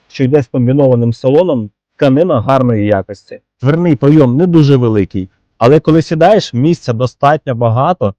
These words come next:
У Вольтавто найкращі ціни на комплектації Ультра, які в дорозі, а це двадцять п'ять тисяч сто п'ятдесят доларів.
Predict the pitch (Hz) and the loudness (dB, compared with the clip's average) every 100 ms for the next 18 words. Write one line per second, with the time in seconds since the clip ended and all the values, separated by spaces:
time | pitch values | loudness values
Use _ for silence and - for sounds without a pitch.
0 | - 151 147 - 175 190 - 92 107 170 | -4 -2 0 2 2 2 -2 -6 -2 -2
1 | 175 175 147 - 117 - 160 185 104 117 | 0 0 0 -2 -10 0 0 2 0 -4
2 | 123 139 135 113 151 131 - 120 110 143 | -2 -2 -4 -2 0 0 -2 -4 0 2
3 | 180 - 101 110 113 156 135 131 156 127 | 2 2 -4 -2 -2 -2 -2 2 2 2
4 | 95 92 _ 117 - 170 170 123 120 147 | 0 -10 _ -8 -4 -2 -2 -6 -2 0
5 | 135 127 - 143 123 - 156 175 165 - | 0 -4 -4 -2 -2 -2 -4 -2 -4 -2
6 | 151 131 110 107 143 120 127 135 98 92 | -2 0 -4 -2 -2 0 2 2 2 -2